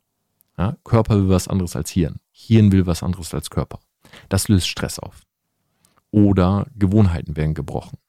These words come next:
Environment wird gebrochen. Das ist auch sowas wie, jemand zieht weg aus dem Freundeskreis, der mit euch jeden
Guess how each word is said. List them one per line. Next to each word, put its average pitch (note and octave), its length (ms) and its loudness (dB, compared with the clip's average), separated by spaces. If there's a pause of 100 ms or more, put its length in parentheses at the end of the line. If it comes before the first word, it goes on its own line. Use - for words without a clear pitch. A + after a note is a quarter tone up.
(160)
Environment F#2 680 4
wird - 160 -6
gebrochen. - 480 -16
Das - 160 -8
ist - 100 -8
auch F#2 120 -6
sowas F#2+ 400 0
wie, F#2 280 4 (360)
jemand F2+ 380 2
zieht F#2 280 0
weg F#2 200 2
aus - 180 -6
dem D#2+ 120 -4
Freundeskreis, F2 720 0
der E2 100 -2
mit E2 120 -2
euch - 420 -8
jeden F#2 460 2